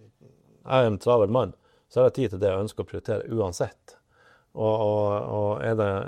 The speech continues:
en god fotballkamp på T V-en, og jeg finner ut at jeg skal se den, så finner jeg tid til å se den. Uansett. Og når, eh, når mine barn, eh, var på fotballtrening, så har jo jeg da vært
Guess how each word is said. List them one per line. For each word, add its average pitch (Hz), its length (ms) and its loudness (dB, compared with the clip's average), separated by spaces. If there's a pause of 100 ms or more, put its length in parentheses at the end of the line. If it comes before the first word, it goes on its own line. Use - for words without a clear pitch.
(340)
en 113 100 -2
god 135 140 2
fotballkamp 113 400 2
på 113 80 -8
T 127 80 2
V-en, 110 240 4
og 101 240 -2
jeg 95 100 -4
finner 117 260 -2
ut 113 100 -4
at - 80 -10
jeg 101 100 0
skal 104 160 -4
se 139 160 4
den, 101 200 -2
så - 160 -12
finner 127 200 -2
jeg - 60 -4
tid 135 120 0
til - 80 -6
å - 40 -4
se 127 120 2
den. 110 140 -8 (420)
Uansett. 160 520 4 (640)
Og 151 160 2
når, 135 340 6
eh, 117 300 4
når 113 420 2
mine 127 240 2
barn, 98 300 2
eh, 98 380 -2
var 101 140 4
på 104 140 -2
fotballtrening, 98 480 -6
så 98 360 -4
har 101 180 2
jo 95 80 4
jeg 98 120 2
da 95 60 -2
vært 95 240 -4